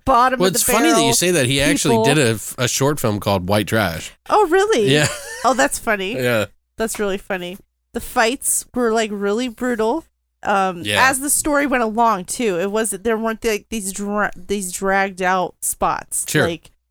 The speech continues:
Speaker 1: it was, it was, I liked it. Um, I was debating whether I liked that love story with the girlfriend, but it's such, like, a pivotal reason for the movie.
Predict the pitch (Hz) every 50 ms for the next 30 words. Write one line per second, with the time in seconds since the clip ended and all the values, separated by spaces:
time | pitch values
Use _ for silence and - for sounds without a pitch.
0 | _ _ - - 220 196 - - - 208 220 214 - - _ - _ - - 190
1 | 202 190 190 180 180 - - 185 175 170 165 - - - - 175 175 175 170 160
2 | - - 262 294 277 320 320 - - 320 - - 339 349 403 440 480 466 453 440
3 | 427 415 392 403 381 311 247 269 285 247 247 240 247 302 - - - 294 269 240
4 | 208 175 208 214 240 220 208 220 226 - - - 320 311 302 311 262 285 - 220
5 | 202 - 226 233 262 - - 320 320 330 330 349 349 - - _ _ _ _ _
6 | _ - 277 262 233 240 - - 359 330 - - - 349 294 240 - _ - -
7 | 285 277 247 285 277 277 247 240 226 220 220 - _ _ _ _ - 190 220 262
8 | 262 262 254 254 294 269 269 - 269 262 214 220 202 208 196 196 202 214 247 262
9 | 269 285 302 -